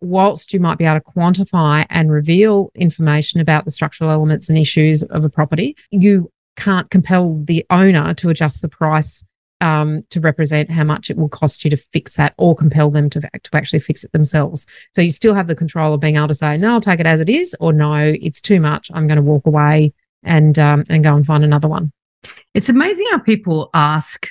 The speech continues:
Speaker 2: you know, they sort of think that they're gonna be able to use the building and pest inspection as some sort of big stick. And it's like, well,
Speaker 1: <laughs>
Speaker 2: it's so unusual, really, that it, that a reasonable, <laughs> uh, buyer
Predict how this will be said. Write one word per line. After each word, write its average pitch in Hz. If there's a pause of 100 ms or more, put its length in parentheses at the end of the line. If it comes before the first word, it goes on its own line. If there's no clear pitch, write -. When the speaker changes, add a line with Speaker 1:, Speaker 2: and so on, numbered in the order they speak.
(560)
Speaker 2:
you 180
know, 147
they 175
sort 180
of 165
think 170
that -
they're 156
gonna 147
be 147
able 143
to -
use 156
the -
building 151
and 139
pest 143
inspection 147
as 139
some 139
sort 143
of 139
big 135
stick. -
And 170
it's -
like, 165
well, 180
Speaker 1:
<laughs> 175
Speaker 2:
it's 175
so 254
unusual, 165
really, 143
that 156
it, -
that 156
a 160
reasonable, 151
<laughs> -
uh, 151
buyer 151